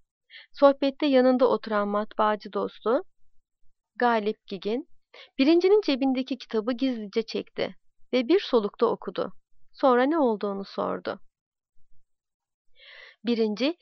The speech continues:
kızı için yazdığını anlatınca dostu kızdı. "Bütün çocuklar senin kızın ya da oğlun Niyazi Bey." dedi. "Bu kitabı tek eline alma. Yayımlamazsan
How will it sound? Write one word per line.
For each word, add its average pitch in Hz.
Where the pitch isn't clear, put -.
kızı 302
için 254
yazdığını 214
anlatınca 202
dostu 214
kızdı. 190
"Bütün 453
çocuklar 254
senin 240
kızın 233
ya 202
da 220
oğlun 220
Niyazi 202
Bey." 202
dedi. 190
"Bu 302
kitabı 262
tek 254
eline 226
alma. 196
Yayımlamazsan 254